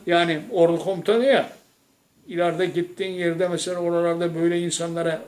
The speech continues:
rast gelirsen yani az yiyen, az içen, az konuşan, eski elbise giyen, saçı sakalı da yani dağılmış kendisiyle alakalı olmayan adamları görürsen,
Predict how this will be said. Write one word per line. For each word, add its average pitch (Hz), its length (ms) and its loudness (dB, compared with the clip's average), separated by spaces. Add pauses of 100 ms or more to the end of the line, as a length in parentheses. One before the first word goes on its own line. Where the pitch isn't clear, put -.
(120)
rast 165 240 -4
gelirsen 185 400 -2
yani 143 260 -4 (720)
az 175 360 4
yiyen, 147 240 0 (120)
az 180 220 2
içen, 151 320 -4 (120)
az 185 160 4
konuşan, 151 520 -4 (1160)
eski 185 300 0
elbise 180 440 0
giyen, 156 260 -2
saçı 165 320 -4
sakalı 185 420 -2 (600)
da 185 340 0
yani 170 320 0 (320)
dağılmış 175 500 0
kendisiyle 185 480 -4
alakalı 185 540 0
olmayan 175 520 4 (320)
adamları 170 460 -4
görürsen, 196 680 -4